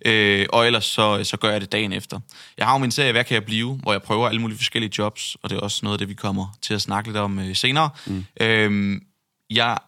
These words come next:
Speaker 1: optager det altid. Det tager en hel dag, og så dagen efter, der redigerer jeg det.
Speaker 2: Fedt.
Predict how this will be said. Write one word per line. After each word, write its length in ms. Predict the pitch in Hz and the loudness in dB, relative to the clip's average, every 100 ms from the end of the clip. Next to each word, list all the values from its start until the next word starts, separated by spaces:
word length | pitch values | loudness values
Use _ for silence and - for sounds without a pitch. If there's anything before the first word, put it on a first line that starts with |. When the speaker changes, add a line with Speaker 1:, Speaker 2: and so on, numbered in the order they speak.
| _ | _
Speaker 1:
optager 400 | - - - 131 | 0 0 0 0
det 60 | 117 | 2
altid. 360 | 120 127 135 123 | 0 -2 -4 -4
Det 140 | 113 | -4
tager 160 | 123 117 | 0 2
en 60 | |
hel 180 | 131 127 | 2 0
dag, 200 | 120 120 - _ _ | -2 -4 -10 _ _
og 60 | 110 | -6
så 60 | 113 | -2
dagen 260 | 131 110 | -2 -2
efter, 240 | 101 - 107 | -4 -6 -10
der 140 | 98 | -4
redigerer 320 | 98 95 95 | -4 -2 -2
jeg 80 | - | -2
det. 80 | - - _ _ - | -8 -14 _ _ -4
Speaker 2:
Fedt. 140 | 117 | -2